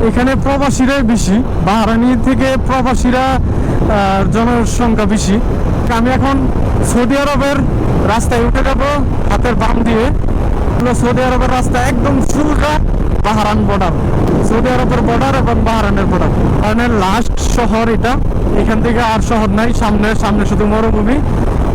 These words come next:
ব্রিজ, পানি, হ্যাঁ, সামনে আর কোনো বিল্ডিং চিল্ডিং নাই। এখানে লাস্ট দুই তিনটা বিল্ডিংয়ের পরে লাস্ট,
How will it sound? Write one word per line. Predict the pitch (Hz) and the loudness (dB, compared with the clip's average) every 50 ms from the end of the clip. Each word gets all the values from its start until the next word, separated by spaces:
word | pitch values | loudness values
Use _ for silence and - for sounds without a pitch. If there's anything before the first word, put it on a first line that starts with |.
| - - - | 0 0 0
ব্রিজ, | 175 202 220 233 262 254 - - - - - - - - - 160 156 160 | 2 2 2 2 2 0 0 0 -2 0 0 0 0 0 0 0 0 0
পানি, | 202 202 214 214 220 254 285 294 - - - - - - - - - - - - | 0 0 0 2 2 2 0 0 0 0 0 0 -2 0 0 0 0 0 0 0
হ্যাঁ, | 233 269 254 208 180 147 - - - - - - - - - - - - - | 0 0 0 0 0 0 0 0 0 -2 0 0 0 0 0 0 0 0 0
সামনে | - 214 220 220 208 | 0 0 0 0 0
আর | 214 220 214 - | 0 0 0 0
কোনো | 240 226 233 240 240 240 233 226 - - - - - - 165 | 0 0 0 0 0 0 0 0 0 0 -2 0 0 0 0
বিল্ডিং | 190 196 208 220 220 | 0 0 2 0 0
চিল্ডিং | 214 - 247 226 233 226 | 0 0 0 0 0 2
নাই। | 220 220 220 240 262 277 - - - - - - - - 220 | 2 0 0 0 0 0 0 0 0 0 0 0 0 0 0
এখানে | 208 220 233 226 233 247 254 247 220 | 0 0 0 0 0 0 0 0 0
লাস্ট | 196 190 202 208 - - - - - - - - - - - - - - - - - - - | 0 0 0 0 0 0 -2 0 0 0 0 0 0 0 0 0 0 0 0 0 0 0 0
দুই | 208 214 214 | 0 2 2
তিনটা | 220 220 214 202 | 2 0 0 0
বিল্ডিংয়ের | 190 208 208 214 220 233 233 214 - | 0 0 0 0 0 0 0 0 0
পরে | 240 233 247 240 | 0 0 0 0
লাস্ট, | 226 214 226 233 220 - | 0 0 0 0 0 0